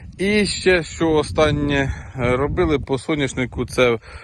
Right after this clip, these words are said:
було внесено два фунгіциди і бор. Все, більш нічого, ніякі мікрухи, нічого не вносили, два фунгіциди і бор.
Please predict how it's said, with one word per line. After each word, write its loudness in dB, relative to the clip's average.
було 4
внесено 2
два 4
фунгіциди 0
і 4
бор. 2
Все, 2
більш -2
нічого, 0
ніякі 2
мікрухи, 0
нічого -2
не 0
вносили, -2
два 2
фунгіциди -4
і -2
бор. -10